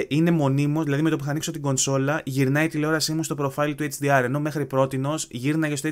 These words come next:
H D R μόνο όταν ένα παιχνίδι είχε H D R. Τώρα μονίμως δηλαδή βλέπω το πόσο κακό H D R έχει η τηλεόρασή μου, οπότε πρέπει να πάρω τηλεόραση, αλλά οικονομικά είμαστε ασθενέστεροι.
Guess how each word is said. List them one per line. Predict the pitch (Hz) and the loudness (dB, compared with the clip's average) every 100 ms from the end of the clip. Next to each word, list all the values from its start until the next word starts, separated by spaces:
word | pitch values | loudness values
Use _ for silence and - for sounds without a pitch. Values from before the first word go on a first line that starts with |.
| - | -2
H | 156 | 0
D | |
R | 156 | 0
μόνο | 151 156 | 0 -2
όταν | 156 156 | -2 -2
ένα | 156 151 | -4 -6
παιχνίδι | 135 156 139 | -4 -4 -4
είχε | 127 104 101 | -6 -6 -4
H | |
D | 98 | -4
R. | 87 - - - - - - - - - | -4 -12 -20 -20 -20 -20 -20 -20 -20 -6
Τώρα | - 139 143 127 | 4 6 6 4
μονίμως | 135 131 131 135 160 156 | 4 6 8 8 8 6
δηλαδή | 135 127 120 147 | 6 4 4 2
βλέπω | 139 151 165 | 2 0 0
το | 165 | -4
πόσο | 156 165 | -4 -2
κακό | 160 139 160 | -2 0 0
H | 156 156 | 2 2
D | |
R | 156 | 2
έχει | 143 | 0
η | |
τηλεόρασή | 147 147 143 147 | -2 0 0 0
μου, | 127 92 | -2 -4
οπότε | 92 135 | -6 -6
πρέπει | 139 143 | -6 -6
να | 143 | -6
πάρω | 139 139 | -4 -6
τηλεόραση, | 127 127 123 110 151 170 - - - - - | -2 0 0 0 -6 -10 -20 -20 -20 -16 -4
αλλά | 143 147 | 0 4
οικονομικά | 139 135 127 127 139 139 | 4 2 -2 -2 -2 0
είμαστε | 135 131 | -2 -6
ασθενέστεροι. | 123 120 - 85 | -8 -8 -8 -10